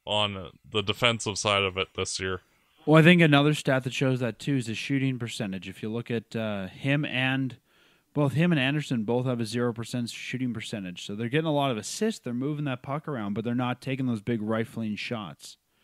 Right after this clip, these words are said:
Speaker 2: I think the Flames are working a little bit more with them probably on the defensive side.
Speaker 1: Yeah, and, like, even Roback has zero goals. Actually, I don't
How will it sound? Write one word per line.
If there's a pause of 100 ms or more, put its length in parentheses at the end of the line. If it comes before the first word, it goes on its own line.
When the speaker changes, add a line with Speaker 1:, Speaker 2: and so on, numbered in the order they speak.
(440)
Speaker 2:
I
think
the
Flames
are
working
a
little
bit
more
with
them
probably
on
the
defensive
side. (760)
Speaker 1:
Yeah, (320)
and, (340)
like,
even
Roback
has
zero
goals. (1400)
Actually,
I
don't